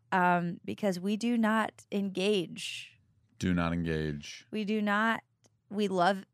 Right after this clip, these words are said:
Speaker 1: literally everyone.
Speaker 2: No.
Speaker 1: Every single person. We come into con-, I don't care who you vote for. I don't care anything about it.
Speaker 2: Mm-hmm.
Speaker 1: I, our job is to love people in our industry. So we're gonna do it.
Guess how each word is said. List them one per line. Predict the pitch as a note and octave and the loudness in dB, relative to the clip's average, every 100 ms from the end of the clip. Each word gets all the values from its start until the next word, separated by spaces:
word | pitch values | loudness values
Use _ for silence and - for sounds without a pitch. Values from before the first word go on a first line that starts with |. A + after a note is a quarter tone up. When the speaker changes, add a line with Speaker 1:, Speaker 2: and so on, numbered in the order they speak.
| - | -12
Speaker 1:
literally | F#3 G3+ A3 C#4 C4+ | -4 0 2 4 4
everyone. | F#3+ - - G3 B3 | 2 -2 -6 -4 -2
Speaker 2:
No. | C3 A#2 - _ _ _ | -4 -8 -14 _ _ _
Speaker 1:
Every | F#3+ G3+ A#3 A#3+ | 0 0 2 0
single | A#3+ A3+ A3 | 0 -2 -2
person. | F#3+ F3+ - F3+ F3+ F#3 - _ _ _ _ _ _ _ _ _ _ | -4 -4 -4 -4 -4 -8 -12 _ _ _ _ _ _ _ _ _ _
We | G3 | -4
come | G#3 B3 | 0 4
into | A#3+ B3 | 6 6
con-, | A3 | 4
I | A3+ | 4
don't | C4+ | 2
care | A3+ G3+ G3 | 2 0 0
who | F#3+ | 0
you | F#3+ | 0
vote | F3+ C4 B3+ | 2 2 2
for. | C4 B3 | 2 2
I | - G#3 | 2 2
don't | G#3+ | 0
care | - F#3+ F#3 F3+ F#3 _ _ _ - | -4 -2 0 0 -4 _ _ _ -2
anything | G#3+ A#3 A#3+ | 2 2 0
about | A3 E3+ D#3+ | 2 2 2
it. | E3 - | 0 -2
Speaker 2:
Mm-hmm. | E3 E3+ | 0 4
Speaker 1:
I, | F3+ F#3 F#3 F#3+ F#3 F#3+ - | 6 6 4 2 0 -4 -2
our | F#3 F#3+ | 0 2
job | F#3+ F3 | 2 0
is | F3+ | -2
to | F3+ | -6
love | F3 E3+ - _ | -6 -6 -8 _
people | - F#3+ E3+ | -12 -6 -4
in | E3 | -2
our | D#3+ | -2
industry. | E3 E3 - G#3 A3 A3+ - _ _ - | -4 -4 -4 -2 -2 -6 -12 _ _ -6
So | G3 | -2
we're | |
gonna | G3 G#3+ | 2 4
do | C4 | 4
it. | G3 | 2